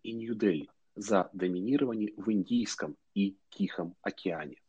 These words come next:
Другой условный центр Индо-Тихоокеанского региона — государство асеан. Так, например, Индонезия, претендующая на роль лидера асеан,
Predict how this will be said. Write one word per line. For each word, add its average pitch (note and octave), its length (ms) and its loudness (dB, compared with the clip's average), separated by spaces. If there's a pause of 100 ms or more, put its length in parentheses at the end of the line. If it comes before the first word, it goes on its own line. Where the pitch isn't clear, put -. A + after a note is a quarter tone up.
(880)
Другой F#3 400 6
условный F3+ 380 4
центр D#3 480 2 (140)
Индо-Тихоокеанского C#3+ 920 2
региона — A#2+ 460 2 (160)
государство A#2 580 0
асеан. F2 440 0 (760)
Так, G3 220 8
например, G2+ 500 0 (280)
Индонезия, A#2 680 2 (280)
претендующая A2 960 2 (220)
на G#2+ 160 -2
роль G#2+ 320 4 (120)
лидера G2 640 4
асеан, - 520 0